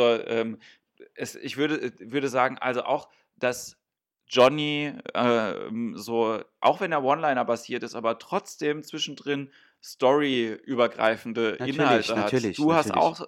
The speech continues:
Speaker 1: Sachen, wo du halt irgendwie genau weißt, nach diesem Wort muss gelacht werden, ne? Also die, weil die Techniken ja bei uns allen relativ ähnlich sind,
Speaker 2: Ja,
Speaker 1: ne?
Speaker 2: klar.
Speaker 1: So, und man kann ja nie sagen, "Ich mache nur das",
Speaker 2: Nein,
Speaker 1: so.
Speaker 2: nein, nein, Quatsch.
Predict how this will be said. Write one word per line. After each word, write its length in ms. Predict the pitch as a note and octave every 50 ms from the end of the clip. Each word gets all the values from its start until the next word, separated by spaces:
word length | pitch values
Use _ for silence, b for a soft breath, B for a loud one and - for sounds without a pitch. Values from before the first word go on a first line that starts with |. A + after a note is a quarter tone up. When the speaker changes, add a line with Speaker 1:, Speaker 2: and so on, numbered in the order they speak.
| - -
Speaker 1:
Sachen, 460 | A2+ - C3+ C3+ C3+ D3+ D3+ D3 B B B B B _
wo 80 | C3+ C3
du 140 | C#3 C3
halt 220 | C3 C#3+ C#3+ - -
irgendwie 180 | B2+ B2+ C3
genau 260 | A#2+ B2 C3 C3+ C#3 C3+
weißt, 340 | C3 B2+ C3+ - - - b b b _
nach 180 | - A2 A2 -
diesem 480 | - - C3 C#3 C3+ C#3+ C#3+ B2 -
Wort 360 | A#2+ A#2 A#2 B2 A#2 - - _ _ _ _ -
muss 320 | F#2 G#2+ C3 C3 - -
gelacht 420 | - B2 A2+ A2+ A2 G2+ - - -
werden, 340 | G2 G#2 F#2 F#2+ F#2 F#2 - _ b b b b b -
ne? 240 | B2 C#3 E3 F3+ B B B B
Also 240 | - C#3 C3 B2+ C3+
die, 340 | - C3 C3 C3 C3 - - -
weil 140 | B2 B2+ A#2+
die 120 | C3 A#2+
Techniken 520 | - C#3+ E3 E3 - - E3 - - E3
ja 220 | D3+ D3 C#3+ C#3 C3+
bei 500 | - C3 A#2+ B2 B2 B2 B2 B2 - - _ _ _ _ _ _ _ _ _ _
uns 240 | - C3+ C3 B2+ -
allen 340 | - A2 A#2 B2+ C3+ C#3+
relativ 480 | C3+ A#2+ B2 B2+ C3 B2 - - A2 -
ähnlich 440 | - A2 C3 B2+ G#2+ F#2+ F2+ - -
sind, 120 | - -
Speaker 2:
Ja, 120 | A#2 G#2+ F2+ E2 -
Speaker 1:
ne? 0 |
Speaker 2:
klar. 340 | - - A#2 C3 C#3 A2+ A2+
Speaker 1:
So, 200 | G#2+ B2 A#2 D#2+
und 100 | G#2+ A#2+
man 120 | A#2+ A#2+ A#2
kann 200 | C3 B2+ B2 B2+
ja 100 | A#2+ A#2+
nie 200 | C3 C#3+ D3+ C#3+
sagen, 320 | B2+ B2 B2 A#2+ G#2 D#2+
"Ich 100 | - -
mache 260 | A#2+ A#2+ B2+ - C3+
nur 300 | B2+ B2 B2+ C3+ C3+ C3 A#2+
das", 420 | - B2 A#2 A2 - - - -
Speaker 2:
Nein, 120 | G#2+ A#2+
Speaker 1:
so. 60 | A#2+ A#2+
Speaker 2:
nein, 160 | A#2 G2+ F#2+
nein, 240 | F#2+ F2 E2 D2+ -
Quatsch. 340 | - - E2 E2 E2 -